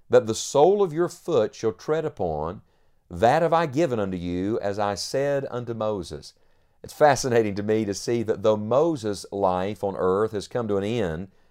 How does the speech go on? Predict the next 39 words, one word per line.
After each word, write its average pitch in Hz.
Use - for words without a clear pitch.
God's 113
work 117
is 98
not. 110
Could 123
I 156
remind 143
you 127
that 113
our 113
God 101
is 87
not 107
a 104
God 104
of 95
endings, 101
He's 95
a 92
God 98
of 90
new 98
beginnings? 87
Now, 110
we 120
learned 135
that 95
back 113
in 110
the 101
book 110
of 98
Genesis, 92
but 95
you'll 110
see 175
that 135
principle 156
repeated 101